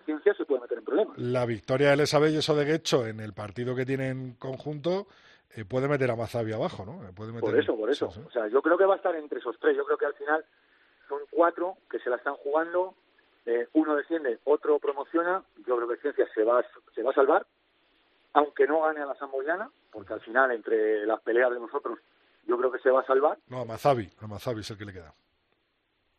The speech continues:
Speaker 1: Sí, sí,
Speaker 2: Ciencias
Speaker 1: pero que me
Speaker 2: Mazabi.
Speaker 1: refiero que Ciencias
Speaker 2: Ah,
Speaker 1: se
Speaker 2: sí,
Speaker 1: va a
Speaker 2: que
Speaker 1: salvar.
Speaker 2: eso, que sí, sí,
Speaker 1: De
Speaker 2: que
Speaker 1: la
Speaker 2: nos
Speaker 1: pelea
Speaker 2: salvamos.
Speaker 1: entre los cuatro, al final, como el Isabelle juega contra Guecho,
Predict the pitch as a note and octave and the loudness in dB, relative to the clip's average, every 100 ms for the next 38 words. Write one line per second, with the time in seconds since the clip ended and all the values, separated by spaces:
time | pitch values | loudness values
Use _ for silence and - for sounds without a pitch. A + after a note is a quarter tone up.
0 | - _ _ - B2+ B2+ C#3+ B2 G#2+ G#2+ | -20 _ _ -6 -4 0 0 2 0 0
1 | A2 - C#3 C#3+ C3+ G#2+ - D3 D3 D3+ | 0 2 4 4 2 -2 0 -2 0 -2
2 | C#3+ C3 A2 B2 - A#2 A#2 A2 F#2+ G#2 | 0 0 2 0 0 0 0 -2 -8 -12
3 | - A2 B2 B2 A#2 G#2 A#2+ D3+ D#3+ C3 | -10 -2 2 2 0 0 0 2 0 -2
4 | C#3+ - E3+ E3 D3+ E3+ C3 B2 - D3+ | -4 0 0 0 -2 -6 -8 -14 -6 -4
5 | D#3 A#2+ A#2 A#2 A2+ B2+ D#3 D#3+ E3 D#3+ | -4 -8 -10 -8 0 2 4 2 2 2
6 | D#3 D3+ D3 E3+ - - A2+ | 0 -4 0 0 0 -4 -6